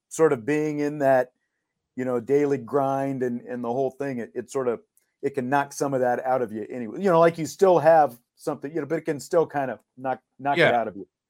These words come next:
Speaker 1: a
Speaker 2: It
Speaker 1: little bit,
Speaker 2: does.
Speaker 1: I think.
Speaker 2: No, it absolutely does. I, I, again, I try to keep that, you know, that line very clear, you know? So.
Speaker 1: Right.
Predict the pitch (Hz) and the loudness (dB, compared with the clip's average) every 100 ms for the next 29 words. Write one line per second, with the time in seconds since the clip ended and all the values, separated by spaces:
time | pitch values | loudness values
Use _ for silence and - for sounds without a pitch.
0 | - - 269 185 113 - _ 151 143 131 | -8 2 4 4 2 -8 _ 0 2 2
1 | 127 143 - 139 127 113 92 107 131 123 | 2 0 0 -8 -6 -6 -4 -2 -2 -2
2 | 135 151 156 117 113 123 156 120 - 139 | 0 4 4 4 -2 0 -2 -2 -6 -8
3 | 120 107 90 - _ _ _ _ - 117 | -2 -2 -2 -8 _ _ _ _ -10 -6
4 | 101 85 76 - 104 101 117 113 101 95 | -6 -6 -10 -10 -10 -4 0 0 -2 -6
5 | 78 _ - 110 107 - 107 87 71 67 | -12 _ -10 -8 -8 -10 -10 -10 -12 -16
6 | _ _ _ - 87 87 90 87 _ _ | _ _ _ -16 -12 -8 -10 -12 _ _
7 | - 80 76 78 78 | -16 -12 -10 -12 -16